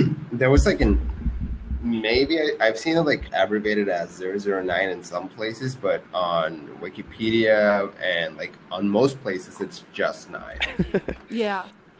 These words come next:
Speaker 3: That checks out, 'cause when I worked for Japan Airlines, we had jal three, jal four, jal six. So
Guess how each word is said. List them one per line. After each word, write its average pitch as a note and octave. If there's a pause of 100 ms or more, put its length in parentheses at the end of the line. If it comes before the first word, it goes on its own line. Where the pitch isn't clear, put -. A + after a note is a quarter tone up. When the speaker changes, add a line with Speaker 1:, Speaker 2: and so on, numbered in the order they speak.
(240)
Speaker 3:
That C#4
checks D#4
out, G3+
'cause A3+
when A#3+
I B3
worked C4+
for A3 (160)
Japan G3+
Airlines, F3+ (140)
we G3+ (260)
had G3
jal F#3+
three, G3+ (200)
jal G3 (120)
four, G3
jal F#3
six. - (220)
So G#3+